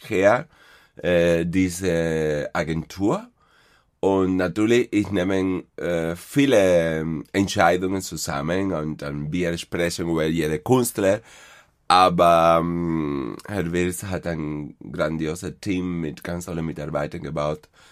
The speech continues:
dass wir wirklich können funktionieren. Ich bin Gesellschaftler, auch Geschäftsführer für diese Firma. Und, ähm,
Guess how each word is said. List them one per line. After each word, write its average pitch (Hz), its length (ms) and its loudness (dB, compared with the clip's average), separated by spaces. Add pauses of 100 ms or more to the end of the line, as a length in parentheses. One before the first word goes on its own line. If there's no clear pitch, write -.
(160)
dass 73 460 -4
wir 78 340 0
wirklich 76 580 -2 (300)
können 80 360 0
funktionieren. 87 960 0
Ich 87 80 -8
bin 87 180 -2
Gesellschaftler, 82 800 -4
auch 87 160 0
Geschäftsführer 131 640 -8 (600)
für 90 140 -6
diese 104 280 -4
Firma. 120 520 -2 (520)
Und, 92 580 0
ähm, 80 1080 2